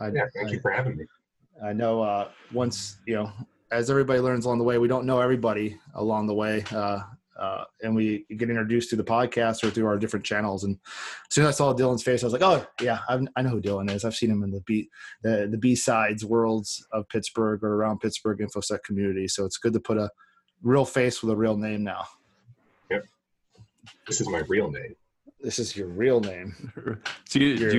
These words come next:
Speaker 3: you, do you typically
Speaker 1: government
Speaker 3: go
Speaker 1: name.
Speaker 3: by your not real name?
Speaker 2: Uh, no, I wouldn't say I have any official handles. Uh, I go by, so every time I go to DEF CON, I always do, I always make up a name and an identity for the weekend.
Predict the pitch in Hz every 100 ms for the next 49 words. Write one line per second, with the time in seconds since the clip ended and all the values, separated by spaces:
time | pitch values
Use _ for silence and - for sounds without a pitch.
0 | 127 113 117 135 127 123 113 120 117 123
1 | 113 110 120 131 123 127 135 131 - _
2 | - - - _ _ _ _ - 117 117
3 | 113 113 113 113 131 127 127 131 127 139
4 | 147 - 110 95 92 90 87 82 82 76
5 | 113 - 117 92 90 90 92 92 92 -
6 | - 82 82 80 - _ _ _ _ _
7 | _ _ _ _ 107 104 110 107 104 98
8 | 95 98 95 95 - _ _ - 107 107
9 | 113 117 110 104 98 95 95 - - 90
10 | 85 82 80 85 87 87 87 87 82 -
11 | - 92 87 87 95 98 95 95 98 -
12 | 87 87 87 87 80 78 87 82 82 78
13 | 82 80 80 - - - -